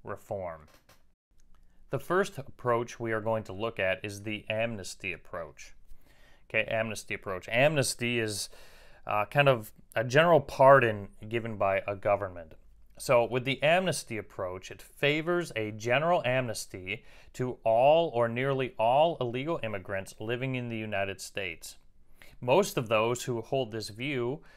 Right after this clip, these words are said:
also favor liberalized policies for future legal immigration. Adherents of such a position are sometimes labeled by opponents as open border enthusiasts, but few persons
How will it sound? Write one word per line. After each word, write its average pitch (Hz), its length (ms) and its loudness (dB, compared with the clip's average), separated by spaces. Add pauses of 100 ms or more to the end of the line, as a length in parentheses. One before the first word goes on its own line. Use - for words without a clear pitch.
(120)
also 156 360 2
favor 120 640 -2
liberalized 143 840 0
policies 123 720 -4
for 110 320 -2
future 139 680 -4
legal 120 580 -4 (260)
immigration. 98 680 -10 (760)
Adherents 165 560 2
of 127 100 -4
such 127 260 0
a 127 60 -8
position 110 500 -4
are 117 100 0
sometimes 120 520 -2
labeled 110 360 -2
by 107 120 4
opponents 117 420 -2
as 113 300 0 (320)
open 135 380 2
border 117 400 0
enthusiasts, 113 840 -6 (460)
but 143 260 6 (160)
few 202 280 -4
persons 151 560 -2